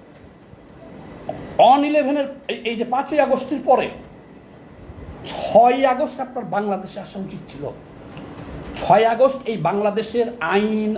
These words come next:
আদালত, সেনাবাহিনী, পুলিশ বাহিনী থেকে যারা ছিল, সব আপনার আন্ডারে চলে আসতো মাথা নত করে।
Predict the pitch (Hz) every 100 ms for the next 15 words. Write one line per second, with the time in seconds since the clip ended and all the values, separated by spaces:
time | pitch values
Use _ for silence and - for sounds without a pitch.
0 | 214 156 165 202 208 214 208 - - 143
1 | 185 196 196 202 208 202 - - - -
2 | - 202 202 - 196 214 208 - 214 208
3 | 165 190 190 - 311 320 - - - -
4 | - _ - - - - - - - -
5 | - 302 311 247 - 226 175 208 208 185
6 | 175 - 185 175 - 233 196 170 175 156
7 | 151 -